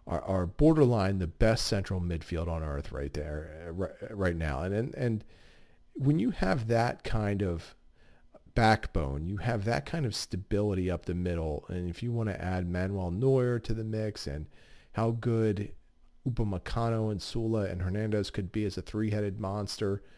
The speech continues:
for those two center back positions, you have that kind of backbone, uh, for your team, I think you're in good shape.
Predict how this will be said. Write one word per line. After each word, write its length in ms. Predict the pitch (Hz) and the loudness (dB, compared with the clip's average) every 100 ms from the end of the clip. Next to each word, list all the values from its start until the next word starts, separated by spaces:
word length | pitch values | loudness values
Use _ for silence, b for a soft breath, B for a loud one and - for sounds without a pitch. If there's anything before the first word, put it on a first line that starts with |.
| b b | b b
for 120 | - | -2
those 180 | 107 101 | 0 0
two 200 | - 117 | -2 -4
center 280 | - 101 101 | 0 0 0
back 280 | 101 90 - | 0 0 -2
positions, 400 | 95 95 110 104 | -2 -4 -4 -2
you 60 | |
have 200 | 135 170 | -2 2
that 260 | 117 135 - | 2 2 0
kind 220 | - 139 | -2 -2
of 140 | 92 - | -2 -2
backbone, 640 | 87 123 - 135 143 147 b b b b b - | -2 -2 -2 -2 -2 -4 b b b b b -10
uh, 160 | 76 78 | -8 -8
for 240 | - 143 127 | -6 0 0
your 140 | 123 | 0
team, 360 | - - 123 110 | 2 2 2 0
I 120 | 135 | -2
think 240 | 170 147 | -2 -2
you're 140 | 95 85 | -2 -4
in 80 | |
good 220 | 78 76 69 | -4 -6 -6
shape. 360 | - 69 - | -6 -6 -8